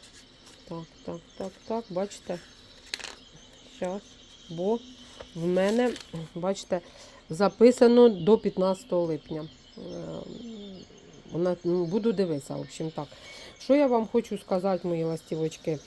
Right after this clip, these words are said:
Е, мені потрібно було відпочити. Я сильно була заморяна, сильно виснажена. Е, і через те, м, ну, знаєте, було б все неякісно, якщо б я гадала кому чи щось робила. Ну, неякісно.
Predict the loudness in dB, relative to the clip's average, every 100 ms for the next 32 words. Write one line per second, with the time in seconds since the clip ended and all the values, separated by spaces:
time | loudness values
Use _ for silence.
0 | -18 -20 -18 -6 -2 2 2 2 -2 0
1 | 2 2 2 0 0 -2 -4 -8 -6 -10
2 | -10 -18 -20 -20 -20 -20 -20 -20 -14 -6
3 | -4 -4 -4 -4 -4 -4 -6 -6 -4 -4
4 | -4 -4 -4 -6 -8 -12 -10 -8 -4 -2
5 | 0 0 0 -2 -2 -2 -4 -6 -16 -20
6 | -20 -14 -6 -2 -2 -2 -4 -2 0 -2
7 | 0 4 4 2 -4 -14 -12 -12 -12 -6
8 | -2 0 -2 -4 -16 -6 2 2 2 0
9 | 4 4 4 0 4 4 2 2 4 6
10 | 4 2 -6 -6 -6 -6 -8 -6 -4 -4
11 | 0 2 2 0 -4 -6 -8 -10 -10 -10
12 | -4 0 4 6 8 8 6 4 -8 -8